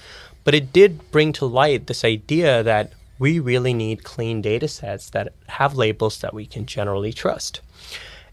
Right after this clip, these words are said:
And that was the motivation behind us working on Chexpert, where we had a discussion. So Matt Lundgren, Kurt Langlotz was involved here. And we said, "Okay, we have data from Stanford.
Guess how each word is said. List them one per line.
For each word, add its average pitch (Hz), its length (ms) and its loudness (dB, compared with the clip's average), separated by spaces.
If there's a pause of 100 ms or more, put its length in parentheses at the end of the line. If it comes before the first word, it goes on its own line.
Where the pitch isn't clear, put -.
And 139 440 4
that 143 160 6
was 165 220 0
the 123 400 0
motivation 123 920 0
behind 104 540 -4
us - 300 -2
working 104 500 -2
on 104 320 -2
Chexpert, - 720 -4 (640)
where 110 540 4
we 117 180 2
had 110 320 4
a 110 200 2
discussion. 123 480 0
So 101 360 -4 (420)
Matt 120 280 0
Lundgren, 127 600 0
Kurt 127 240 -6
Langlotz 123 720 0
was - 180 -16
involved 117 460 0
here. 120 260 0
And - 400 -14
we 131 100 -2
said, 123 400 2
"Okay, 135 300 0
we 120 160 -2
have 143 400 0
data 120 280 2
from 123 320 -2
Stanford. 107 720 -4